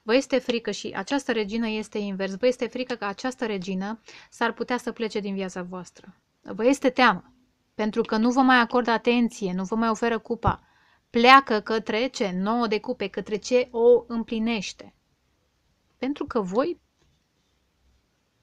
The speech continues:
unii dintre voi, evident, nu pentru toată lumea citesc, nu, nu ați făcut ce, ce trebuia în această poveste, ce vă doriți. Vă doriți eventual să vă manifestați voi.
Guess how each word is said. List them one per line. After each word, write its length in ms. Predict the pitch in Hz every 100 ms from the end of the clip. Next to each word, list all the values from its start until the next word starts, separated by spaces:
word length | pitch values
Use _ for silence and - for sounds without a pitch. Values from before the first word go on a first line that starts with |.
| _ _ _ _ _ _ _
unii 260 | 233 240 247
dintre 300 | 220 208 196
voi, 320 | 180 185 233
evident, 420 | 208 185 196 214
nu 80 | 202
pentru 280 | 220 202 214
toată 220 | 202 202
lumea 160 | 196 190
citesc, 720 | - - 233 - _ _ _ _ _ _ _ _ _ _ _ _ _ _ _ _ -
nu, 300 | 233 254 320 370 381 370 370 381
nu 180 | 415 427
ați 160 | -
făcut 460 | - 359 - 320 -
ce, 440 | - 254 247 247 240
ce 140 | 254
trebuia 360 | 247 247 233 294
în 100 | 285
această 380 | 269 285 -
poveste, 420 | 269 262 233 214 226
ce 180 | -
vă 180 | 247 254
doriți. 380 | 247 254 240 196
Vă 280 | 180 233 370
doriți 420 | 359 302 359 -
eventual 480 | 247 247 233 254 262
să 160 | 269 233
vă 120 | 214
manifestați 1040 | 220 214 208 190 202 185 - 269 269 -
voi. 420 | 180 190 156 -